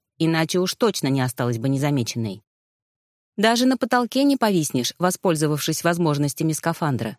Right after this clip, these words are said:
Слишком он низкий потолок, все равно кто-нибудь заденет. «Ладно», — пробормотала девушка, — «поедем снаружи». Разведчица взобралась на крышу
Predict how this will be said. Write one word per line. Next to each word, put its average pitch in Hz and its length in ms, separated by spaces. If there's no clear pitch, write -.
Слишком 240 520
он 247 140
низкий 202 360
потолок, 151 580
все - 240
равно 196 340
кто-нибудь 202 500
заденет. 180 580
«Ладно», — 135 680
пробормотала 143 640
девушка, — 135 560
«поедем 180 480
снаружи». 165 680
Разведчица 208 720
взобралась 196 600
на 160 120
крышу 254 520